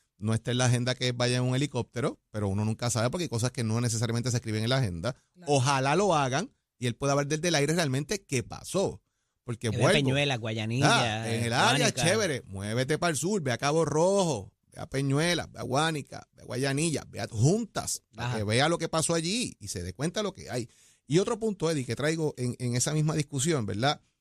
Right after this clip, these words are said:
Speaker 1: Eh, y, y no tanto en la Cámara, porque en la Cámara hay ve-, dos-, doscientos veintiún demócratas y doscientos nueve republicanos que van a reelección. Y eso es importante porque tiene una Cámara fija. Pero el Senado,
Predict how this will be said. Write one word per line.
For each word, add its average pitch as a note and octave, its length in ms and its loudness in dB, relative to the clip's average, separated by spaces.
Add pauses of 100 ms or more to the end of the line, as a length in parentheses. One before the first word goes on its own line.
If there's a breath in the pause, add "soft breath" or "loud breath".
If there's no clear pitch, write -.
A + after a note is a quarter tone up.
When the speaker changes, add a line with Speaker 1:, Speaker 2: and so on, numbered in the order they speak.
(320)
Speaker 1:
Eh, C#3 260 -4
y, C#3 200 -10
y E3 160 2
no D#3 160 4
tanto G3+ 280 -2
en G3+ 80 0
la F#3 100 4
Cámara, F#3+ 320 0
porque C3 240 -2
en A#2+ 140 0
la A#2+ 100 2
Cámara E3+ 320 2
hay G3+ 200 0
ve-, B2 300 -2
dos-, A#2+ 280 -2
doscientos B2 520 0
veintiún F3+ 360 0
demócratas F#3 460 0
y - 20 -2
doscientos B2+ 340 0
nueve D#3 160 2
republicanos D3+ 520 0
que C3 140 -4
van A#2 120 0
a B2+ 80 2
reelección. B2 540 -2
Y A2 140 -2
eso A2+ 160 4
es F3 60 4
importante F#3 460 -2
porque A#2+ 140 -4
tiene A#2 80 0
una B2 100 0
Cámara D3 200 2
fija. A2+ 200 -4
Pero G#3 140 -4
el A#3+ 80 -4
Senado, F3+ 720 0